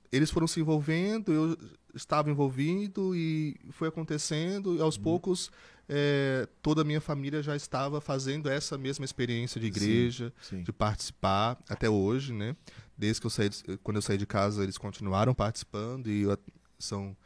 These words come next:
Speaker 1: lideranças na paróquia, né? Então,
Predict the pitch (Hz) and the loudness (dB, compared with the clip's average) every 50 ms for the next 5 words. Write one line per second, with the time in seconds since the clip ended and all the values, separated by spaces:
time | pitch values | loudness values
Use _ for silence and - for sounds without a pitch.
0 | - - - _ - _ - 101 101 101 95 98 104 110 - - 98 101 98 92 | -20 -20 -20 _ -14 _ -2 2 4 4 4 4 2 2 0 -2 -2 -2 -2 -2
1 | - 98 92 95 90 92 98 113 - - - 123 127 - - _ _ - - - | 0 0 2 2 2 2 2 2 0 -2 -4 -4 -4 -6 -10 _ _ -20 -20 -20
2 | - - _ _ - 98 98 101 101 101 - - 101 101 104 110 107 110 110 107 | -20 -20 _ _ -6 -4 -2 -2 -4 -4 -4 -2 -2 -2 -2 -2 -4 -6 -8 -10